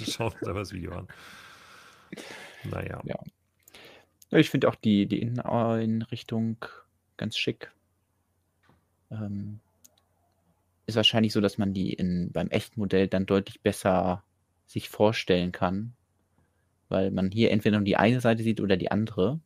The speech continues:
Speaker 2: dadurch, dass man ja gegenübergesetzte oder gegenüberliegende Seiten, ähm,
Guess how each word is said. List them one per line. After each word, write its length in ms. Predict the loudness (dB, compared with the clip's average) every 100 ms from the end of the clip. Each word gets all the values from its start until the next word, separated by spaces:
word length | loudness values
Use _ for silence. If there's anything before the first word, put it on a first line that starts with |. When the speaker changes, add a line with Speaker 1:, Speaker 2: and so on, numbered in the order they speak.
| _ _ _ _ -6
Speaker 2:
dadurch, 260 | -2 -2 -4
dass 420 | -6 -8 -14 -16 -6
man 140 | -2
ja 200 | 0 -2
gegenübergesetzte 1400 | -2 -4 -4 -2 2 2 2 -4 -6 -8 -4 -2 -2 -6 -10
oder 220 | -6 -6 -6 -10 -6 2
gegenüberliegende 600 | 2 6 6 6 4 2
Seiten, 500 | 2 2 2 0 -2 _ _ _ -20 -20 _ _ -10
ähm, 520 | -8 -6 -6 -6 -8